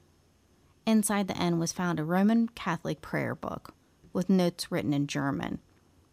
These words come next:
Inside it said it belonged to a Jonah Bender, born July thirtieth, eighteen forty-eight. Also inscribed was, "John Gebhardt came to America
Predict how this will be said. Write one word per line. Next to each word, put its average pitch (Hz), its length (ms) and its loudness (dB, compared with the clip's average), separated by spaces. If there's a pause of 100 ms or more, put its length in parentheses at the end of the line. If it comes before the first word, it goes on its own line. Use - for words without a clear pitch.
(200)
Inside 190 340 4
it - 100 -4
said 185 180 0
it - 120 -2
belonged 165 340 2
to - 280 -2
a 165 60 0
Jonah 156 440 2
Bender, 143 600 -2 (160)
born 160 560 4
July 175 360 2
thirtieth, 147 560 -2
eighteen 160 320 0
forty-eight. 147 760 -6 (920)
Also 208 380 2
inscribed 165 580 0
was, 156 240 0
"John 254 300 2
Gebhardt 151 720 -4
came 196 240 0
to 240 100 2
America 147 680 0